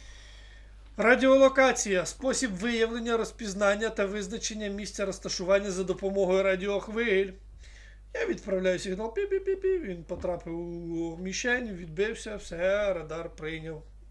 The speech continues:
Все, він знає, на якій відстані. Ну, хвиля йде з якоюсь швидкістю, якийсь час витрачається, туди і назад. Можна це все за допомогою ш-,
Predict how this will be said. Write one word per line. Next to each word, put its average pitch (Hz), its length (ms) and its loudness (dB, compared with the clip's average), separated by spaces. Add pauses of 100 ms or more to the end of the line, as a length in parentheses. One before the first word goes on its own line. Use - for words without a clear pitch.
(220)
Все, 170 220 -4
він 180 120 -10
знає, 156 320 -6
на 156 60 -8
якій 156 220 -12
відстані. 151 360 -14 (500)
Ну, 165 260 -6 (460)
хвиля 160 340 -4
йде 143 260 -4
з 131 60 -10
якоюсь 131 280 -10
швидкістю, 220 760 -2
якийсь 151 460 -8
час 240 420 6
витрачається, 202 880 -2 (580)
туди 160 440 2
і 143 40 0
назад. 165 680 2 (520)
Можна 165 300 -6
це 156 140 -10
все 165 340 -6 (460)
за 156 120 -10
допомогою 151 580 -10
ш-, - 140 -14